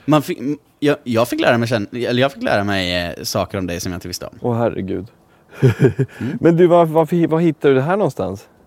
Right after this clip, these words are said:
Speaker 1: Kviss.se, K W I S S.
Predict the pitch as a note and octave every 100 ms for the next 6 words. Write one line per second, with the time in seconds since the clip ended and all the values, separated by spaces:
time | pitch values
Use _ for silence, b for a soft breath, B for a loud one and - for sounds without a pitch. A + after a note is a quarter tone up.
0 | _ _ _ _ _ _ _ b b b
1 | b b b _ _ - B2 B2 E3 -
2 | - - - B2 A#2+ B2 A#2 - C#3 C3
3 | _ - D3+ D3+ C3 A#2+ A2 - G2 F#2
4 | - - - A#2+ - -